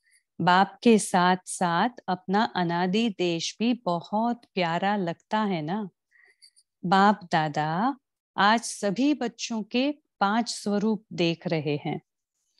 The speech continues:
जानते हो पांच स्वरूप कौन से हैं? जानते हो ना, पांच मुखी ब्रह्मा का भी पूजन होता है। तो बाप दादा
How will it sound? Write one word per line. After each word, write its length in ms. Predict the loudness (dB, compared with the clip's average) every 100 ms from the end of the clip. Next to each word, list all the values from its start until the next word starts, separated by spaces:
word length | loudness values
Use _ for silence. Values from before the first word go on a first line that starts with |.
| -18 -18 _
जानते 480 | 2 4 4 4 4
हो 160 | 6 4
पांच 340 | 4 2 2
स्वरूप 380 | 0 2 4 2 2
कौन 260 | 2 2 2
से 220 | 2 2
हैं? 400 | 4 2 -2 -8 _ _ _ _ _ -6
जानते 440 | -2 0 0 0
हो 160 | 0 -2
ना, 260 | -6 -8 -10 _ _ _ _ _ _
पांच 340 | 0 2 0 -2
मुखी 320 | -4 -2 -2
ब्रह्मा 460 | 0 -2 -2 -4
का 180 | -6 -6
भी 140 | -6 -8
पूजन 420 | -4 -2 0 0
होता 300 | 0 0 0
है। 360 | 0 -4 -6 -10 _ _ _ _ _ _
तो 140 | 0 2
बाप 360 | 4 4 2 0
दादा 460 | -2 -2 -4 -8